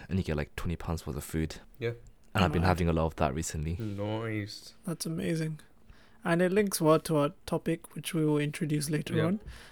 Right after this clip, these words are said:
Speaker 3: But, um, let's go with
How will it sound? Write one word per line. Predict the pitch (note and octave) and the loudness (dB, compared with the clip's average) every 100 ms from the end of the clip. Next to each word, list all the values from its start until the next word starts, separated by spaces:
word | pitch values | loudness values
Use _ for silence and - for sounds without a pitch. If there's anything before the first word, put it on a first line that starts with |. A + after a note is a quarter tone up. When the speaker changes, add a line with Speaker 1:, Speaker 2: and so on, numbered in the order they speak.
| - - | -12 0
Speaker 3:
But, | D3+ D3+ - | 2 2 0
um, | D#3 D3+ D3+ D3+ D3+ - - - | 0 2 2 0 -2 -8 -20 -12
let's | A#3 F3 E3+ - - - F#3 | -2 0 2 2 0 -2 2
go | E3 | 4
with | E3+ E3 | 6 4